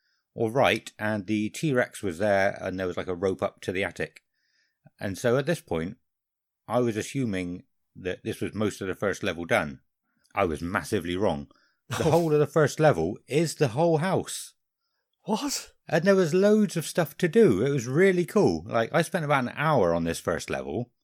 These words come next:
Speaker 1: So there was, like, five different quests that you could do. One was you had to find eight of Bo Peep's sheep. You had to get fifty coins to give to Ham. Uh, you could race in the garage,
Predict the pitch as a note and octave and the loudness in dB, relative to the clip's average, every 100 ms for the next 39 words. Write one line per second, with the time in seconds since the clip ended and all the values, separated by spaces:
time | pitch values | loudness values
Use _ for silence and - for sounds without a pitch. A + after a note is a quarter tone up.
0 | _ _ _ A#2 C#3+ C#3 C3+ B2+ F#2+ E3 | _ _ _ -8 -2 0 2 0 0 2
1 | E3 - D#3 C#3 A2+ - B2 - G2 F2+ | 2 4 0 0 -2 -2 -2 -2 -8 -8
2 | - D#2+ D#2+ E2 F#2+ _ _ _ _ - | -8 -6 -4 -6 -8 _ _ _ _ -10
3 | A2+ A#2+ G#2 F#2+ G2+ F#2+ F#2 F#2 F2 - | 0 2 2 2 2 4 2 2 -2 -8
4 | - G#2 F#2+ - - G#2+ G2 F#2+ F2+ - | -12 -6 -6 -6 -6 -4 -4 -4 -6 -10
5 | _ A2 A2+ - - - G2+ F#2+ F#2+ F2+ | _ -4 -4 -6 -16 -6 -2 0 0 -2
6 | - - _ _ - G2+ F2+ A2 - - | -8 -20 _ _ -4 -2 -2 -4 -6 -10
7 | - - C#3+ - _ _ _ _ _ - | -10 -6 -8 -10 _ _ _ _ _ -4
8 | G2+ - G2+ - D3 A2+ B2 - B2 B2 | -2 -2 -6 -2 -2 -2 -6 -2 0 2
9 | A2+ - A2 A2 - F#2+ B2+ C3 B2+ B2 | -2 -4 -4 -4 -6 -4 -2 -2 -2 -4
10 | A2 _ _ _ _ _ - F#2+ G2 F#2 | -10 _ _ _ _ _ -6 -2 2 2
11 | G2 - F#2 F#2+ G#2 A#2+ A2+ - - - | -2 -6 -10 -6 0 2 0 -6 -12 -10
12 | A#2 G#2+ - A#2 A2 A2+ A#2 G#2+ - | -6 -4 0 0 2 2 2 -2 -14